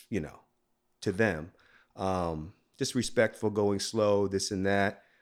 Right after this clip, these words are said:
um, getting to know them, trying to, like, think what they want and, um, try to be a good guy, go slow, be respectful, um, and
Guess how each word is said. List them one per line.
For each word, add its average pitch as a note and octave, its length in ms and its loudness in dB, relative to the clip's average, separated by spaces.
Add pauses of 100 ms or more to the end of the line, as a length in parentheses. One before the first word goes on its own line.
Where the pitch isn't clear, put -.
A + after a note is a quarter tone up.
(160)
um, F2 320 -4
getting G2 240 -2
to F#2+ 120 -8
know G2 220 4
them, F#2+ 360 -2
trying G2+ 280 0
to, E2+ 180 -2 (380)
like, F2 280 -4 (240)
think A2+ 480 -2 (180)
what - 220 -6
they G#2+ 160 2
want G2 440 0
and, E2+ 260 -6 (440)
um, E2+ 460 -6 (1160)
try G#2+ 180 2
to G2+ 80 2
be G#2 500 -2 (280)
a G2 60 -4
good G2+ 260 -2
guy, G2+ 280 4
go G2+ 180 0
slow, G2 320 -2
be G2 160 -2
respectful, F#2 800 -4 (520)
um, E2 420 -4 (460)
and F2 460 -6